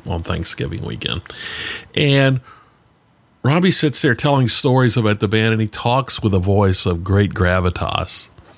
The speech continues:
"We went to play in this club. The roots of the music are," and I just like the sound of his voice and the, uh, the authority and the heaviness of that. So I would end up channeling him as well. And somebody,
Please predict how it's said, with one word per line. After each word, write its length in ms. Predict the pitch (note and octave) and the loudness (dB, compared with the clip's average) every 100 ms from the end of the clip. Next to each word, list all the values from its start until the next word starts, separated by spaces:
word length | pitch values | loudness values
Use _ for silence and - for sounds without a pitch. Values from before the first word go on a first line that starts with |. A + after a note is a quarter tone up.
| - - - - | -20 -20 -16 -2
"We 120 | F#2+ | 2
went 240 | G2+ C3+ | 4 2
to 80 | - | 0
play 300 | G2+ G#2+ G2 | -2 0 2
in 100 | G2 | 2
this 200 | F#2 F2 | 0 -2
club. 680 | - F2+ E2 D#2 - D#2 - - - - _ - B2+ A2+ C3+ | -4 -4 -2 -2 -4 -8 -12 -18 -20 -20 _ -16 -14 -12 -6
The 120 | A2 | 0
roots 320 | G#2+ B2+ - | 2 2 0
of 40 | |
the 80 | A2 | 0
music 460 | G2+ G2 F#2 F#2+ G2 | 2 2 2 0 0
are," 200 | F#2 F#2 - - - | -2 -4 -10 -20 -8
and 100 | C#3+ | -2
I 20 | B2 | 2
just 440 | D#3+ - - - | 0 -2 -8 0
like 240 | C#3 C3 | 2 2
the 80 | A#2+ | -2
sound 340 | - C#3+ C#3+ C#3 | 0 2 4 2
of 80 | |
his 200 | C3 B2 | 2 0
voice 580 | G#2+ B2 A#2+ A#2+ A2 - | 2 4 4 4 0 -2
and 260 | - A#2 A2+ | 0 0 0
the, 200 | G#2+ G#2+ | 0 0
uh, 180 | G#2+ C3 | -2 -4
the 180 | A#2+ A#2 | -2 0
authority 500 | G#2+ - B2+ B2 A#2 | 0 0 2 2 2
and 120 | A2+ | 0
the 80 | G#2+ | -2
heaviness 420 | A2+ A2 G#2+ G2+ | -2 -2 -2 -2
of 60 | A2+ | -2
that. 100 | G#2+ | -4
So 220 | - C3 | 0 2
I 100 | B2+ | 4
would 180 | C3 B2+ | 4 4
end 200 | C3 B2+ | 4 4
up 180 | B2 - | 0 -2
channeling 520 | - C3 B2 A#2+ A2 | 0 2 2 2 2
him 180 | B2 A#2 | 2 0
as 120 | G#2+ | 0
well. 460 | A2 C3+ G2+ F2+ - _ - - - - _ - | 0 2 2 -2 -6 _ -20 -20 -20 -20 _ 0
And 280 | B2 A#2+ G#2 | 2 2 2
somebody, 360 | F3 D3+ C#3 | 0 2 2